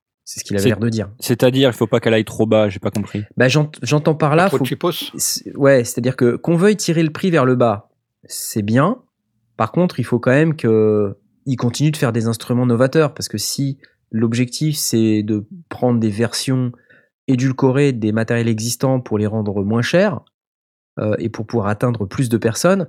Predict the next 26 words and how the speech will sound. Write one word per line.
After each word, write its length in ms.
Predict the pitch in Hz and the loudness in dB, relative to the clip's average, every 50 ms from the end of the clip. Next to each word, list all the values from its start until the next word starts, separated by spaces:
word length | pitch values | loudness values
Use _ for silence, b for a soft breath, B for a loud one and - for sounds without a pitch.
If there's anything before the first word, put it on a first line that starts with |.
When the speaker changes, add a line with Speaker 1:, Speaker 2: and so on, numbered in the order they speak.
| b b b b b _ _ | b b b b b _ _
Speaker 1:
c'est 200 | - - - - | -10 -4 -2 -2
effectivement 380 | 117 110 - 123 - - 135 135 | 0 0 -2 -4 -4 -2 -2 0
une 80 | 127 117 | -2 -2
stratégie 540 | - - - 127 - 139 127 123 147 151 | -2 -4 -4 -2 0 0 0 0 0 -2
qui 160 | 151 - - 110 | -2 -2 -2 -2
a 60 | 107 | -2
du 100 | 107 113 | -2 -2
sens 500 | 110 - 135 131 131 127 - - - _ _ - | -2 -2 0 0 0 -2 -4 -10 -16 _ _ -8
du 100 | 107 107 | -8 -6
point 160 | - 117 110 | -4 -4 -4
de 60 | 107 | -2
vue 100 | 101 110 | -4 -2
business, 480 | 110 113 110 135 175 196 202 - - - _ _ _ _ _ _ _ _ _ _ - | -2 0 2 2 2 2 2 -2 -8 -14 _ _ _ _ _ _ _ _ _ _ -8
parce 140 | - 95 | -8 -6
que 100 | - - | -4 -4
tu 160 | 110 104 - 104 | -6 -4 -6 -6
veux 100 | 101 107 | -6 -6
toucher 260 | - - - - 113 | -8 -8 -8 -8 -6
plus 140 | - - 101 | -6 -6 -6
de 60 | 110 | -4
personnes, 440 | 98 - 104 95 - - 135 131 131 | -4 -4 -4 -2 0 0 0 2 0
vendre 200 | 110 107 104 101 | 0 -2 -4 -4
plus 140 | - - 110 | -4 -6 -4
de 80 | 107 | -2
matériel 600 | 101 107 104 - 110 101 110 117 123 131 135 131 117 | -2 -2 -2 -2 -2 0 0 0 2 2 2 2 2
et 180 | 104 98 98 | 0 0 0